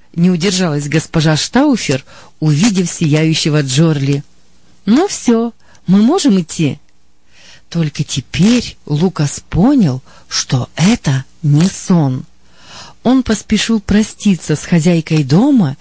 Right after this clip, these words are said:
и через пару минут был готов в путь. От радости у Лукаса появились силы. Никогда ещё спуск с горы не казался ему таким лёгким, как в этот раз.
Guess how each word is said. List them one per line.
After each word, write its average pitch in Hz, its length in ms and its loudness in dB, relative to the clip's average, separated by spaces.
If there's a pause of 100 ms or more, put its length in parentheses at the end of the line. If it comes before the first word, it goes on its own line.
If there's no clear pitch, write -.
(260)
и 160 80 -4
через 180 360 -2
пару 143 320 0
минут 165 600 2
был 196 320 2
готов 160 420 -2
в - 140 -14
путь. - 480 -4 (800)
От 135 260 -2
радости 160 800 -2 (280)
у 131 140 0
Лукаса 147 640 0
появились 143 640 0
силы. 135 600 -4 (580)
Никогда 175 600 0
ещё 165 380 0
спуск - 640 -4
с 139 180 -4
горы 160 500 2 (400)
не 175 160 2
казался 196 560 -2
ему 185 200 2
таким 185 380 0
лёгким, 185 580 0 (260)
как - 200 -6
в 143 80 -2
этот 165 260 0
раз. 143 420 -2